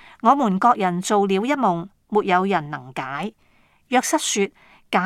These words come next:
夢不是出於上帝嗎？請你們將夢告訴我。」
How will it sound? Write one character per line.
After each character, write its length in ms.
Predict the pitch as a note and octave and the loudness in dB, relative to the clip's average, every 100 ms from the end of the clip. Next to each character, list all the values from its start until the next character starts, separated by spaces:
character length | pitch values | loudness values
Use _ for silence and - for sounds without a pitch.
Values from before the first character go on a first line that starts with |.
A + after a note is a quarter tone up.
| C#4+ | 0
夢 320 | D#4 A#3 F#3+ G#3 | 2 2 0 0
不 120 | D4+ | 0
是 180 | - F#3+ | 0 -2
出 160 | - | -2
於 160 | C4 C4+ | -4 -4
上 320 | - E3 D#3 | -2 -2 -2
帝 180 | E3+ F#3 | -4 -2
嗎？ 220 | A#3 A#3+ _ _ _ | -2 -4 _ _ _
請 300 | - F3+ A3 | -8 -4 0
你 100 | F#3+ | 0
們 200 | F#3 D#3 | 0 -2
將 260 | - C4+ C4+ | 0 0 2
夢 360 | A3 D#3+ D3+ | 0 0 -4
告 200 | E3 F3 | -4 -2
訴 240 | E3 F#3 D#3 | -2 -4 -6
我。」 420 | D3+ C3 B2+ | -6 -6 -6